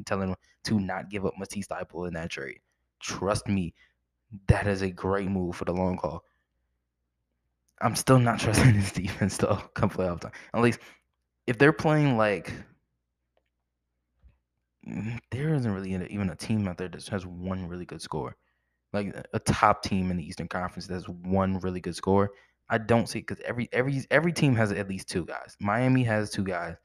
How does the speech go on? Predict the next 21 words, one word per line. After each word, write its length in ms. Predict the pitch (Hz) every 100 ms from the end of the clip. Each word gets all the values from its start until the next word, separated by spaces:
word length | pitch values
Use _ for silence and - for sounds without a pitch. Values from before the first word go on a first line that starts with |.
| _ _ _ _ 98
They, 120 | 101
Milwaukee 760 | 69 101 101 110 113 120 -
has 280 | 104 101 95
two 180 | - 101
guys. 300 | 92 85 87
Chicago 400 | - 110 110 104
has 280 | 98 92 90
two 160 | -
guys. 320 | 92 85 82 -
Cleveland 360 | 117 110 107
has 180 | 101 98
two 160 | - 98
guys. 380 | 90 87 78 - _ _ _ _ _ _ _ -
Eh, 100 | - _ -
Cleveland, 460 | - 113 90 69 -
I 60 |
don't 140 | 80 80
know 160 | 71
about 160 | - 101
that. 200 | - -
<laughs> 180 | -